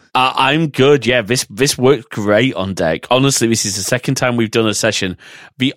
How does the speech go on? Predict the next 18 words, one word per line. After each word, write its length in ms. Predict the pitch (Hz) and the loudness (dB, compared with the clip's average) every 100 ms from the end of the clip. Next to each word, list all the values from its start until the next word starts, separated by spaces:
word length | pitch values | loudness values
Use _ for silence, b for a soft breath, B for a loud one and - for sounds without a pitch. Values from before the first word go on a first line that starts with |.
| - | 2
only 400 | 175 214 226 214 | 4 4 2 0
challenge 420 | - 175 160 143 | 0 2 2 2
this 220 | 160 147 | 0 0
time 500 | - 110 92 87 85 B B B B | 0 0 0 -2 -6 B B B B
is 180 | 127 143 | -2 0
that 160 | 156 | 0
I 100 | 143 | 0
do 340 | 135 156 175 151 | -2 -2 -2 -2
currently 460 | - 151 135 135 | -2 -2 0 0
look 300 | 127 139 - | 2 0 2
like 240 | 95 - 110 | -2 -2 -2
I'm 180 | 110 | 0
recording 600 | 107 - 120 113 107 104 | -2 0 2 2 0 -4
from, 400 | - 107 104 104 - B B | 0 0 2 -2 -8 B B
like, 200 | 113 117 | -2 -2
one 160 | 117 117 | 0 0
of 60 | |
those 180 | 117 110 | 0 0